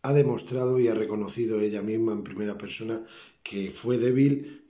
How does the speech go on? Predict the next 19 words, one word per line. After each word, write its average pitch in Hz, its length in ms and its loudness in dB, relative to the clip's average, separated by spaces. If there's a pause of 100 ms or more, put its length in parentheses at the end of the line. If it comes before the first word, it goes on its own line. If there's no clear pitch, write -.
(120)
y 107 240 -4
que 98 300 -6
cometió 95 380 -4
un 110 80 -2
error. 107 260 -2 (840)
Pero 117 920 2 (880)
que 139 220 -4
aun 127 280 0
sabiendo, 120 1000 2 (880)
aun 110 240 -4
sabiendo 107 680 -4 (920)
que - 220 -8
internamente 120 1080 0 (400)
la 113 240 -2
estaban 147 400 -2
estafando, 113 720 -2
la 110 140 -6
estaban 139 320 0
engañando, 110 760 -6